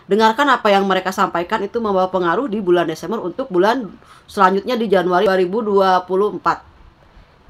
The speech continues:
Ya, kayak gitu ya. Oke, di sini ada karma baik dan ada karma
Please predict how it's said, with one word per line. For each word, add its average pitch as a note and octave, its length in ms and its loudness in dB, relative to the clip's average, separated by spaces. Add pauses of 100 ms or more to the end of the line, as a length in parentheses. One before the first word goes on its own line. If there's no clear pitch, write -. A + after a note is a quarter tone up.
(100)
Ya, E3 240 -6 (160)
kayak - 240 -20
gitu - 100 -16 (120)
ya. - 20 -18 (1400)
Oke, D#3+ 240 -10
di F3 160 -8
sini D4 320 -4 (720)
ada G#3 240 0
karma A3+ 320 2
baik G#3+ 240 4
dan C4 320 4 (320)
ada A#3+ 400 2 (240)
karma G#3+ 480 0